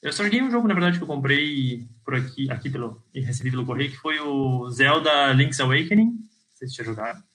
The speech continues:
Eu tinha jogado o Le-, o Zelda Breath, Breath of the, of the Wild. Ah, aí eu terminei, cheguei no final e depois vim pra cá e trouxe o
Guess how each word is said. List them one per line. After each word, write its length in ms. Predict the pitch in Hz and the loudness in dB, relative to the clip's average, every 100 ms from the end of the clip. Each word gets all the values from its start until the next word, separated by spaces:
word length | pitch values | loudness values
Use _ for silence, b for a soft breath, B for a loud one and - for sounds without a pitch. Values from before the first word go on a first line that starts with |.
| _ _ _ _ _ - | _ _ _ _ _ 2
Eu 80 | 135 | 4
tinha 120 | 175 | 6
jogado 260 | 175 156 147 | 6 4 4
o 300 | 139 127 123 | 4 4 2
Le-, 220 | 127 135 | 0 0
o 60 | 131 | 0
Zelda 320 | 131 139 131 | 2 2 2
Breath, 400 | 120 135 131 - | 2 2 0 -4
Breath 220 | 127 135 | 0 0
of 200 | 127 120 120 | 0 -4 -6
the, 60 | |
of 100 | 120 | -6
the 60 | 113 | -4
Wild. 440 | 110 117 160 208 - _ _ _ _ | 0 0 0 -4 -10 _ _ _ _
Ah, 300 | 123 120 120 | -2 0 2
aí 140 | 127 | 4
eu 280 | 127 123 117 113 | 2 0 -6 -2
terminei, 600 | 135 135 147 170 175 - - _ _ _ | 4 4 6 2 -2 -10 -16 _ _ _
cheguei 260 | - 131 | -6 2
no 60 | 135 | 2
final 280 | 135 147 175 | 4 2 2
e 480 | 180 170 165 160 | 2 0 -2 -6
depois 340 | 151 147 151 135 | -4 -4 -2 2
vim 80 | 135 | 2
pra 120 | 135 | 2
cá 240 | 156 185 | 2 0
e 80 | 196 | -2
trouxe 440 | 180 175 175 - 151 | -4 -2 -2 -2 -4
o 320 | 120 120 | -4 -6